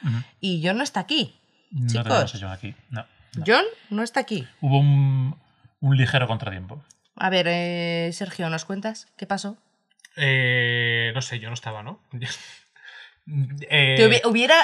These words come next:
Speaker 2: te hubiera gustado no estar.
Speaker 3: Me hubiera gustado
Speaker 2: Pero,
Speaker 3: no estar,
Speaker 2: pero
Speaker 3: efectivamente.
Speaker 2: lo cierto es que estabas, porque allá que bajamos todos a por el coche de Diego.
Speaker 3: Pero es que era muy temprano, entonces yo no estaba. O sea, yo a esas
Speaker 2: Bueno,
Speaker 3: horas
Speaker 2: te
Speaker 3: no.
Speaker 2: faltaba,
Speaker 3: A ver,
Speaker 2: sí.
Speaker 3: yo antes de las doce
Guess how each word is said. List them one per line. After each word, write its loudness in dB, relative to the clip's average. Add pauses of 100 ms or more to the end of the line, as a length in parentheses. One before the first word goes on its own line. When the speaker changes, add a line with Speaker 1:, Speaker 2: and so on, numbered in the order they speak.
(140)
Speaker 2:
te -2
hubiera 6
gustado 4
no 4
estar. 4 (160)
Speaker 3:
Me 2
hubiera 8
gustado 8
Speaker 2:
Pero, 6
Speaker 3:
no 2
estar, 2
Speaker 2:
pero 8 (100)
Speaker 3:
efectivamente. 6
Speaker 2:
lo 8
cierto 2
es 0
que -6
estabas, 4
porque 2 (180)
allá 4
que 2 (320)
bajamos 2
todos -2
a 2
por -2
el -2
coche -4
de 0
Diego. 2
Speaker 3:
Pero 6
es 4
que 4
era 8
muy 4
temprano, 0
entonces -2
yo -2
no -2
estaba. -2
O -14
sea, 0
yo 2
a 4
esas 0
Speaker 2:
Bueno, 4
Speaker 3:
horas 2
Speaker 2:
te -2
Speaker 3:
no. 0
Speaker 2:
faltaba, 4
Speaker 3:
A 2
ver, 4
Speaker 2:
sí. -8
Speaker 3:
yo 4
antes 0
de 0
las -2
doce -2